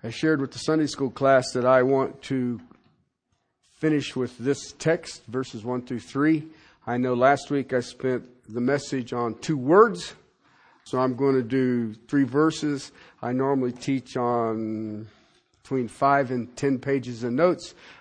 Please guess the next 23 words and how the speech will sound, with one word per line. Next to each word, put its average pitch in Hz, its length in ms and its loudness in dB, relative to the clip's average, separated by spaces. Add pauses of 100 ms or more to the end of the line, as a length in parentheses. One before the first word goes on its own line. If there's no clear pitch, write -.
Right 127 240 0
now 127 320 0
I 123 100 0
have 113 320 -4 (540)
twenty. 135 520 -4 (1500)
The 131 100 -6
reason 127 480 -2
is, 160 540 4 (680)
I 165 120 6
don't 160 240 6
want 139 180 2
to 127 60 -2
deal 135 260 0
with 123 160 -2
this 131 280 -8
topic - 540 -2
when 127 140 -2
I 120 140 -4
come 117 340 -6
back. 135 380 2 (1500)
So 123 500 0 (880)
it 123 100 -4
is 113 200 -10